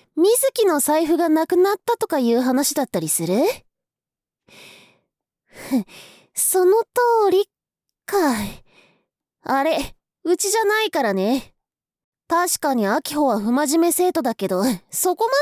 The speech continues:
ではしないよ。証拠って言われても、なくなったのは一昨日の放課後だよね。その時間、先生とここにいたけど。毎日呼び出してるくせに、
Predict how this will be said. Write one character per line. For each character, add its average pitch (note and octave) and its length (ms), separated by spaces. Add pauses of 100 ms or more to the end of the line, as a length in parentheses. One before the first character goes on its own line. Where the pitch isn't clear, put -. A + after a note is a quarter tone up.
で A4 60
は C4+ 80
し - 180
な G3 140
い C#4 100
よ。 D4+ 140 (1700)
証 - 280
拠 E4+ 220
っ A4 60 (400)
て F4+ 100
言 G3+ 140
わ A#3 100
れ C#4 140
て D4+ 120
も、 B3 220
な G#3 140
く G#3 120 (1000)
な D#4+ 180
っ F4 80
た B4+ 80 (400)
の G3 300
は G3+ 40
一 A#3 60 (100)
昨 G#4 180
日 F4 40
の G3+ 140
放 C4+ 220
課 D#4+ 120
後 D4+ 120
だ D#4 100
よ A#3 120
ね。 F#3+ 300 (1200)
そ B3+ 260
の D4+ 160
時 D4+ 140
間、 C#4 400 (240)
先 F#4+ 380
生 G4+ 260
と - 140
こ F4 240
こ A#4+ 140
に C5+ 60
い C#5 40 (100)
た C#5+ 140
け D#4 140
ど。 F3+ 100 (2000)
毎 D#4+ 340
日 A#3 400
呼 B3+ 100
び D#4 140
出 F4+ 160
し - 140
て F#4+ 100
る B3 100
く - 120
せ D4 200
に、 A#3 280